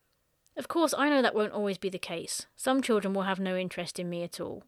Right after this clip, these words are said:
So the way I guard my heart? Choose my interactions carefully.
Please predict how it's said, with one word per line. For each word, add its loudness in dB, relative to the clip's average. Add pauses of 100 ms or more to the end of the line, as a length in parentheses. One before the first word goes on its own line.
(1040)
So 0
the 10
way 10
I 8
guard 6
my 6
heart? 2 (440)
Choose 2
my 6
interactions 0
carefully. -2